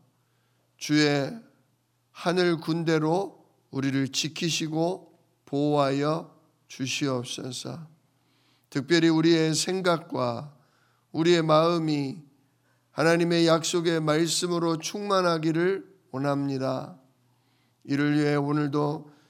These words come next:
주의 말씀을 듣게 하시고 이 말씀 붙잡고 묵상하며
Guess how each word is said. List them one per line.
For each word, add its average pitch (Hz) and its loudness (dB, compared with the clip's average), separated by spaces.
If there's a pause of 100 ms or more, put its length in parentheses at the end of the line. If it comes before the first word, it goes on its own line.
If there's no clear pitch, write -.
(140)
주의 151 0
말씀을 160 0
듣게 156 -2
하시고 156 -2 (480)
이 165 0
말씀 170 2
붙잡고 160 -2
묵상하며 151 -2